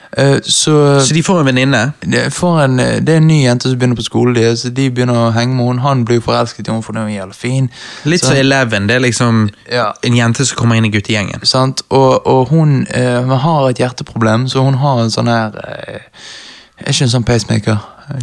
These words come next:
Speaker 2: Det vet jeg ikke, men
Speaker 1: Ja.
Speaker 2: i hvert fall så er det sånn at hun må få operasjon egentlig ganske snart.
Speaker 1: Ja.
Speaker 2: I hvert fall så, ehm,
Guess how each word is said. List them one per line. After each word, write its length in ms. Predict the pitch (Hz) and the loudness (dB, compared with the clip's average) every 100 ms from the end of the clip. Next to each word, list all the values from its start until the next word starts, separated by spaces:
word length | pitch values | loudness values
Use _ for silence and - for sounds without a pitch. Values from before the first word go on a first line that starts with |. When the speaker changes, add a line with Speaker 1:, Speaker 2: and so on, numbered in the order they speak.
| 120 127 | -2 0
Speaker 2:
Det 140 | 160 | 2
vet 160 | 147 151 | 2 0
jeg 80 | 127 | 0
ikke, 100 | 131 | 2
men 140 | 123 131 | 2 2
Speaker 1:
Ja. 60 | |
Speaker 2:
i 20 | 143 | 0
hvert 100 | 143 | 0
fall 120 | 117 | 0
så 100 | 135 | 0
er 40 | |
det 100 | 127 | 0
sånn 140 | 131 120 | 0 0
at 80 | |
hun 120 | 127 120 | 2 2
må 80 | |
få 220 | 117 139 123 | 2 2 0
operasjon 440 | - 107 - 131 | 0 -4 0 0
egentlig 560 | 113 113 107 107 104 117 | 0 0 -2 -2 -2 -2
ganske 260 | 107 101 - | -2 -2 -4
snart. 440 | - - - - - | -4 -6 -10 -16 -8
Speaker 1:
Ja. 160 | 120 110 - - - - - - | -6 -6 -10 -18 -16 -18 -20 -8
Speaker 2:
I 80 | - | -2
hvert 140 | 165 160 | 0 0
fall 220 | 123 110 | 0 0
så, 400 | - - 170 139 | 0 0 2 4
ehm, 640 | 123 117 113 113 110 107 | 2 2 2 0 0 -4